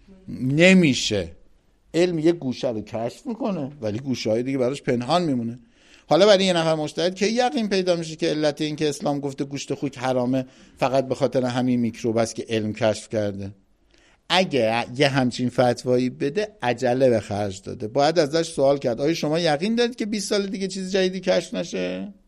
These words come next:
بعد این تیکه ای که میگه دیگه کرامت بزرگتری از شهید مطهریه. می‌گن اصلاً ممکنه خصائص بعضی از حیوانا که تو گوشتشون هست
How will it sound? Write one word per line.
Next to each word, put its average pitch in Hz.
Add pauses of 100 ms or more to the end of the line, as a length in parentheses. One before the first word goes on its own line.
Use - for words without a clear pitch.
(1080)
بعد 220 (1160)
این 494
تیکه -
ای 262
که 240
میگه 240
دیگه 233
کرامت 160
بزرگتری 123
از 90
شهید 85
مطهریه. 82 (920)
می‌گن 254 (440)
اصلاً 240
ممکنه 226
خصائص 156
بعضی 208
از 202
حیوانا 139
که 131
تو 135
گوشتشون 135
هست 202